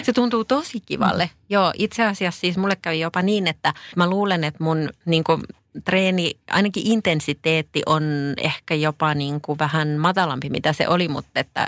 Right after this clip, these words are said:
Speaker 1: että mä olen treenannut sillä lailla väärin, että, että se on niinku puroutunut se treeni, että mulla ei ollut selkeästi niinku P K:ta ja selkeästi V K:ta ja tämmöisestä mä sain palautetta. Ja nyt se on tuntunut jotenkin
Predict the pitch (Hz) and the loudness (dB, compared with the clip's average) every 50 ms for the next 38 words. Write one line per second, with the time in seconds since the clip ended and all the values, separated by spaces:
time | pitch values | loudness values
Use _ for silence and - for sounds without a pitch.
0 | - - 139 - - _ _ _ _ _ - 156 156 156 147 147 _ _ _ _ | -4 -6 -12 -12 -12 _ _ _ _ _ -8 -4 -2 -2 -2 -4 _ _ _ _
1 | _ _ _ _ _ _ _ - - - - - _ _ - 185 185 180 170 170 | _ _ _ _ _ _ _ -20 -20 -20 -20 -20 _ _ 2 4 4 4 2 2
2 | 165 156 151 143 139 143 151 - - 175 165 160 156 151 131 117 123 123 135 147 | 0 0 0 0 0 -2 -4 -4 -2 0 2 2 2 2 2 0 0 -2 -2 0
3 | 147 143 143 143 127 131 - 147 - - - - 151 - - - - 156 151 147 | -2 -2 -2 -4 -4 -4 -4 -6 -6 -6 -6 -6 -6 -6 -8 -8 -4 -2 0 0
4 | 147 147 - - - 185 196 208 190 160 - - 127 127 - - 131 - - 143 | 0 -2 -4 -2 0 2 2 2 2 0 -2 -4 -6 -6 -6 -6 -8 -8 -6 -6
5 | 143 139 135 - 143 - - 139 139 139 131 - 160 165 - - 196 185 175 160 | -4 -2 -2 -2 -2 -2 -2 0 0 0 0 0 -2 -4 -2 0 2 2 2 2
6 | - 135 131 135 - - - - 104 76 69 - - - - - - _ _ - | 0 0 0 -2 -4 -8 -6 -6 -4 -6 -6 -6 -4 -2 -2 -2 -4 _ _ -4
7 | - - - - - 65 64 - - - - - 82 143 - - 196 202 196 170 | -2 0 0 -2 -2 -2 -2 -2 -2 -2 -2 -2 0 0 0 2 2 2 2 2
8 | 180 165 165 - - - - 73 80 160 - - - - - - 131 143 - - | 0 0 -2 -4 -8 -6 -4 -2 -2 -2 -2 -2 -4 -4 -2 -2 -2 0 0 -2
9 | 156 147 147 151 - 147 - - 165 160 185 180 180 185 185 185 180 175 - 170 | -2 -2 -2 -2 -4 -6 -8 -6 -4 -2 0 2 2 2 2 2 2 0 -2 -4
10 | 160 - - 180 - - - - - - - - - - - 185 190 185 - 208 | -4 -2 -4 -4 -4 -6 -12 -16 -16 -16 -16 -18 -10 -4 0 0 0 2 2 2
11 | 202 190 190 185 180 - 175 165 160 156 156 170 - 180 - | 2 2 2 0 0 0 0 2 2 0 0 0 -2 -2 -2